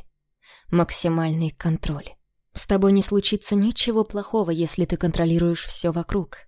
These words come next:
Потому я четко знал, чего хочу от жизни, мое будущее было по годам распланировано,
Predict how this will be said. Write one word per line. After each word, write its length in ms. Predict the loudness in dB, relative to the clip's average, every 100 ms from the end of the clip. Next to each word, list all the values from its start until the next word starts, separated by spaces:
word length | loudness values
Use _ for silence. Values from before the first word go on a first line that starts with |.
| _ _ _ _
Потому 300 | -6 0 2
я 160 | 4 4
четко 460 | 2 0 0 2
знал, 340 | 4 4 4 2
чего 340 | 0 2 2
хочу 300 | 2 -2 0
от 140 | 0 0
жизни, 560 | 0 -2 0 0 -2 -4
мое 320 | 4 6 6
будущее 500 | 6 4 2 2 2
было 280 | 2 2 0
по 160 | 0 0
годам 340 | 2 4 4
распланировано, 840 | 2 0 0 2 2 2 -2 -4